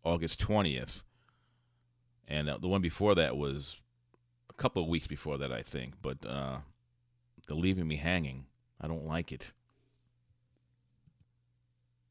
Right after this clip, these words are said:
I'm listening to a lot more podcasts these days 'cause I'm just tired of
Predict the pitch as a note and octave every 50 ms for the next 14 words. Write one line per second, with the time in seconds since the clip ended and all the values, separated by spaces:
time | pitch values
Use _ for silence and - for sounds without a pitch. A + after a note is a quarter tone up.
0 | _ - E2+ E2+ F2 G#2 B2 B2 - - G2+ F2 D#2+ - G2 D#2 E2 F#2+ G2+ -
1 | E2+ E2+ E2 D#2+ D2 - _ _ _ - - C3 - - - - - C#2 B1 C2+
2 | - - D2 C2 - - D2+ C#2+ D2+ E2+ E2+ - - E2+ D#2 C#2+ D2+ D2+ D2+ D#2
3 | D2+ D2 E2+ D#2+ - - - - D#2+ D#2 E2 F2 F2 F2 D#2+ D#2 C#2 B1+ - -
4 | - -